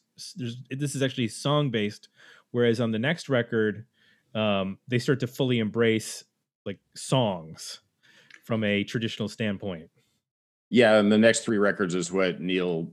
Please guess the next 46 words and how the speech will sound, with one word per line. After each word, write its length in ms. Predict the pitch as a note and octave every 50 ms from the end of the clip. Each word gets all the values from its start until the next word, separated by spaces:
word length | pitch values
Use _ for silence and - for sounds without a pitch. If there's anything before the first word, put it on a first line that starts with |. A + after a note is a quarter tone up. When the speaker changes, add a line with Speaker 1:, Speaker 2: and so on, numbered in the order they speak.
| -
Speaker 2:
Haggerty 420 | - F#2+ F#2+ F#2 F2 F2+ F2 F2 E2+
said 280 | - - F#2 F2+ E2+
was 220 | D#2+ E2+ D#2+ - -
his 200 | - F2 E2 E2+
trilogy, 580 | - - G2 F#2 F#2 F2+ E2+ D2 D#2+ D2 D2 D#2
like 200 | D#2+ D2+ D2+ -
you 60 | F2
mentioned 380 | E2 D#2+ E2 - - D#2+ D#2 D2+
before. 680 | D#2 D2+ - - F#2 F2+ E2+ D#2+ C#2+ D#2 D2+ - _ _ _
So 160 | - B2+ A#2
Speaker 1:
Right. 100 | A#2+ G#2+
Speaker 2:
that 200 | F#2+ E2 E2 E2 _ _ _ _ _ _ _ _ _ _ -
I 60 | G2+
never 320 | G#2 G#2+ G#2+ A2 G#2+ A2 G2+
totally 480 | - - - G#2 G#2+ A2+ A#2 A#2 A#2
got 180 | A2 A#2 A2+ G#2+
my 160 | A2+ A2+ G#2+
head 240 | G2+ A2 G#2+ A2 G#2
around 380 | A2 G#2+ G#2+ G#2 G#2+ G#2+ G#2+ G2+
that, 300 | G#2+ G#2+ A2 A2 - - - - - - _ _ _ _ _ -
but 280 | A2 A2+ A2 - - -
it's 180 | A2 A#2+ - -
one 120 | B2+ C3
of 60 | C3 B2
the 60 | B2
attractions 480 | A2+ - B2 A#2+ A#2 - - G#2+ F2 F#2
to 60 | F#2+
this 220 | E2+ F#2 F2 -
band. 400 | - - G2 F#2+ G2 F#2+ F2+ D2
They're 80 | F2+ F2+
very 420 | E2 D#2 - C#3 D#3 C#3+ B2+ A#2
en-, 200 | A2 G2+ A2 - -
enigmatic. 800 | G2+ G2+ G2+ F#2+ E2+ F2+ F#2 F2 F2 F2 E2+ F2+ F#2 F2 - - _ -
Uh, 180 | E2 E2 E2+ E2+
Neil 220 | C#2+ E2 A2 A#2 F#2+
Haggerty 440 | G#2 G#2 G#2 G2+ F#2 F2 E2 D2 -
definitely 720 | - G#2 G#2+ - G2 F#2+ F#2 F2 E2+ E2+ E2 E2 E2+ E2 -
is 140 | D#2 D#2 D#2
a 60 | D#2+
great 220 | D2+ G2 F#2+ F#2
guitar 320 | D#2 E2 C#2+ F#2 F2+ E2+ E2
player. 380 | E2 F2 D2+ D2 D#2 D2+ D2 D#2
I 60 | D#2+
mean, 160 | E2 E2 D#2+
the 80 | D#2+ D#2
guy 360 | E2 F2 F2+ F2+ F2 E2+ E2+